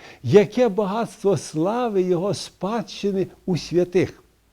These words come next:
Яку б освіту не здобула людина,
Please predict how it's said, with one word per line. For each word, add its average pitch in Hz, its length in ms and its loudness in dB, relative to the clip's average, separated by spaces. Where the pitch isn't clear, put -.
Яку 139 360 2
б 311 160 -2
освіту 160 680 -2
не 147 160 2
здобула 165 460 0
людина, 165 420 -4